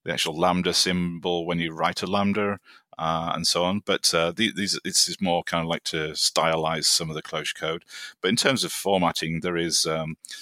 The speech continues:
there's a formatter in cider. Uh, and you can, you can tweak some of the formatting, but it's, it follows the, the formatter follows the,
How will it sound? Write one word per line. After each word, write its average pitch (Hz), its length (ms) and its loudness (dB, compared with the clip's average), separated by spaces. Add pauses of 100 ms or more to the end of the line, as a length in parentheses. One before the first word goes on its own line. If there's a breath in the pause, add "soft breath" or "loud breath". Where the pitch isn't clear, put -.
(160 loud breath)
there's 87 160 -4
a - 20 -2
formatter 90 600 2
in 87 80 0
cider. 90 560 4 (520 loud breath)
Uh, 78 520 -2
and 80 280 -4
you 82 60 -10
can, 78 300 -2
you 78 100 -4
can 78 180 -4
tweak - 280 -4
some 90 180 2
of - 0 -
the 85 80 -2
formatting, 87 580 -2
but 85 140 -10
it's, - 460 2
it - 120 -4
follows 110 380 4
the, 85 500 0
the 90 60 -6
formatter 92 480 2
follows 82 380 0
the, 78 280 -6